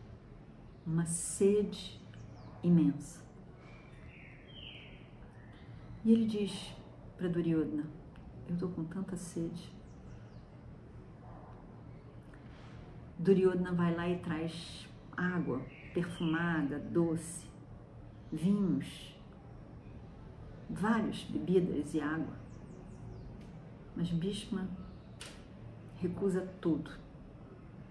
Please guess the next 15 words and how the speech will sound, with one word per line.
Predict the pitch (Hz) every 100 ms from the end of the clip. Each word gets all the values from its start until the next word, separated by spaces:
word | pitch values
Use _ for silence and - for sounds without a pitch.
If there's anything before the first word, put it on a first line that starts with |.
| -
Tudo | 240 226
que | 220
é |
oferecido | 185 170 165 160 - - 147
a | 147
ele, | 143 110 - -
ele | 143 156
recusa. | 156 - 160 135 - - - - - - - - - -
E | 175
então | 170 175 170
ele | 160
diz, | 160 160 165 - - - - - - - - - - - - - 175
"Mande | 180 214 202
vir | 170 165 175 - - - - - - - -
Arjuna. | 143 147 - 147